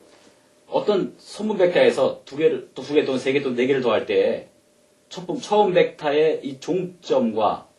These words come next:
두 번째 벡터의 시점이 같게 되면은 이 전체 합한 거는 처음 벡터의 시점과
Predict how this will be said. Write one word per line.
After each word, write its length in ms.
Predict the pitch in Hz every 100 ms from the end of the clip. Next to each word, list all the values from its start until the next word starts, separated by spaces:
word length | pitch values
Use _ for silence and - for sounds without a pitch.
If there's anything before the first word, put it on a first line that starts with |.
| _ _ _ _ -
두 100 | 135
번째 280 | 160 170
벡터의 340 | 147 135 147 143
시점이 440 | - 190 202 165
같게 260 | 123 - 123
되면은 500 | 110 113 101 107 131 - _ _ -
이 80 | 131
전체 260 | 131 127
합한 300 | 139 - 131
거는 300 | 123 175 180 - _ _
처음 320 | - 208 208 170
벡터의 560 | 151 - 147 143 143
시점과 840 | 127 - - 135 120 135 180 -